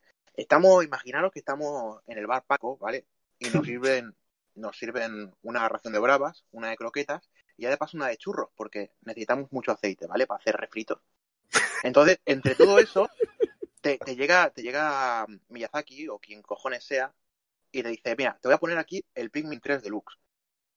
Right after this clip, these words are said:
Speaker 1: ¿vale? ¿Te suena ese juego de la Wii U? Pues vas a tener, vas a vivir la misma experiencia." Y cuando digo la misma experiencia es a la misma resolución. Porque el puto juego, ¿vale? Que te lo sacan para, para Nintendo Switch, en esto así, con un poquillo de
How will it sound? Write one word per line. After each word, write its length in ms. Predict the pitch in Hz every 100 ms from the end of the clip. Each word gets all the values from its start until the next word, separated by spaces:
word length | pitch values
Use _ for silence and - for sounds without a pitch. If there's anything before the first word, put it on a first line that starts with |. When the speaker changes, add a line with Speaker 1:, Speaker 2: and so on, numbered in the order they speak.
| _
Speaker 1:
¿vale? 200 | - 131
¿Te 160 | - -
suena 240 | 170 208
ese 120 | 202
juego 260 | 196 185 175
de 80 | 156
la 80 | 143
Wii 220 | 151 190
U? 120 | 247 - - _ _
Pues 180 | - 117
vas 140 | 131
a 60 | 151
tener, 240 | 135 165 -
vas 180 | 151 185
a 60 |
vivir 220 | 151 185 -
la 180 | 120 113
misma 180 | 156
experiencia." 640 | 185 135 143 185 104 95 - _ _ _ _
Y 60 |
cuando 160 | - 113
digo 140 | 147
la 40 | 196
misma 120 | 208
experiencia 380 | - 156 165 156
es 100 | -
a 100 | 123
la 140 | 104
misma 220 | 127 160 135
resolución. 480 | 117 101 - 101 - _ _ _ _ _ _ _ _ _ _
Porque 340 | 123 113 110 -
el 200 | 110 107
puto 260 | - 185
juego, 280 | - 165 160
¿vale? 160 | 135 123
Que 80 |
te 60 | 98
lo 80 | 95
sacan 280 | 120 113 107
para, 320 | 104 95 -
para 180 | - 101
Nintendo 220 | 98 120
Switch, 340 | 120 185 - - _
en 100 | 92
esto 200 | 101 -
así, 200 | 95 107
con 160 | 101 95
un 40 |
poquillo 280 | 95 -
de 60 | 104